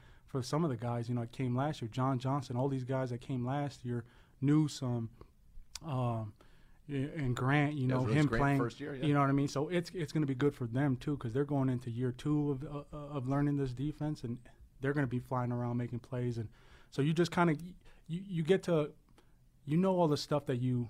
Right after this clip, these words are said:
Speaker 1: you know what I mean, should be on the same page, and you guys can talk out there and, and, uh, understand what's coming.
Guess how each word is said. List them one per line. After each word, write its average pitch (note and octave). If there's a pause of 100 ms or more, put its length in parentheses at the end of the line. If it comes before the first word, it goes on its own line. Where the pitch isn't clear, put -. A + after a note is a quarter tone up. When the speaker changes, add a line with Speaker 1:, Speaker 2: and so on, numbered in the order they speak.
(100)
Speaker 1:
you C3
know B2+
what B2
I A#2+
mean, B2
should A#2+
be C3+
on C#3+
the C3+
same C3
page, C3
and A#2+
you B2+
guys B2+
can A#2+
talk C#3
out C3+
there C3+
and, A2 (200)
and, A#2+
uh, A#2
understand C3
what's C#3
coming. C3